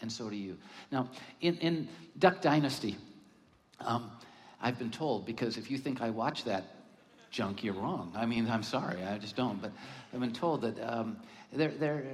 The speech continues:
uh, really faithful people. They're, uh, especially Phil is a strong believer, and, and others, and, um, in the show. And they give a life lesson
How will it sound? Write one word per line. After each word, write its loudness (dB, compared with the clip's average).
uh, -6
really 2
faithful -2
people. -2
They're, -2
uh, -4
especially -6
Phil -6
is -4
a -8
strong -4
believer, -4
and, -6
and -6
others, 0
and, 0
um, 2
in -2
the -2
show. -2
And 6
they 8
give 8
a 8
life 4
lesson -2